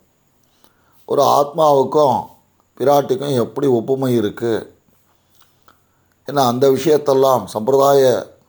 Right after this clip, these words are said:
ரொம்ப அர்த்தம் செறிந்த விஷயம்.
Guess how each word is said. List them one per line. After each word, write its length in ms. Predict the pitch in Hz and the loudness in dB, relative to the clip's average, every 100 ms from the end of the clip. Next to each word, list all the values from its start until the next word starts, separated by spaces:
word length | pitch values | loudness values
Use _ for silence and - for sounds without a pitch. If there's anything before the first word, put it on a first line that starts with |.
| _ _ _ - | _ _ _ -12
ரொம்ப 240 | 110 147 139 104 - - _ _ _ _ _ | -10 -2 0 0 -4 -14 _ _ _ _ _
அர்த்தம் 400 | - 107 - 139 | -8 -6 -2 -2
செறிந்த 300 | 127 127 127 123 | 0 -2 0 -4
விஷயம். 380 | 104 120 120 | -4 -4 -4